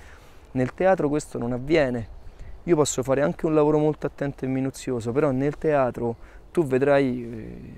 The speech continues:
mi vedrai a, a dieci, venti metri. Eh, è giusto stare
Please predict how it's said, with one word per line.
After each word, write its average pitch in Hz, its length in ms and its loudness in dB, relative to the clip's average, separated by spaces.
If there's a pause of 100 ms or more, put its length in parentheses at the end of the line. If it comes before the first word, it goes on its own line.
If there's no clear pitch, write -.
mi 123 160 0
vedrai 135 500 2
a, 123 260 -6
a 123 100 -4
dieci, 127 480 0
venti 131 320 -4
metri. 143 360 -4 (800)
Eh, - 300 -20 (320)
è 127 240 -2
giusto 147 420 -2
stare 117 540 0